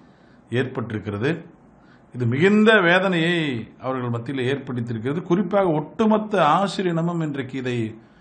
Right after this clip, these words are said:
அஹ், மிகப்பெரிய ஒரு சோகமான செய்தியாக பார்த்து கொண்டிருக்கிறது. ஏன்னா, அஹ், பகுதி நேர ஆசிரியர்கள்லாம் பார்த்தீங்கன்னா, இப்ப ஒரு பன்னெண்டாயிரத்தி ஐந்நூறு ரூபாய் சொற்ப ஊதியம் தான் வாங்குறாங்க.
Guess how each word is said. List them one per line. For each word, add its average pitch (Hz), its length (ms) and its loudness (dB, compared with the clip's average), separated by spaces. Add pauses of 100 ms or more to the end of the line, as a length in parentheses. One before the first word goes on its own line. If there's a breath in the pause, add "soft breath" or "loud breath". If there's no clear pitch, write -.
(260 soft breath)
அஹ், 120 140 2
மிகப்பெரிய 196 640 4
ஒரு 139 300 -2 (100)
சோகமான 202 480 2
செய்தியாக 143 400 -2
பார்த்து 120 260 -4
கொண்டிருக்கிறது. 101 600 -10
ஏன்னா, 131 480 -2 (420 loud breath)
அஹ், 120 300 2
பகுதி 175 320 2
நேர 190 340 4
ஆசிரியர்கள்லாம் 170 580 0
பார்த்தீங்கன்னா, 156 380 -2
இப்ப 127 400 -2
ஒரு 117 200 -2
பன்னெண்டாயிரத்தி 165 720 0
ஐந்நூறு 139 340 -2
ரூபாய் 151 260 -2
சொற்ப 143 400 -4
ஊதியம் 147 320 0
தான் 143 220 0
வாங்குறாங்க. 113 380 -4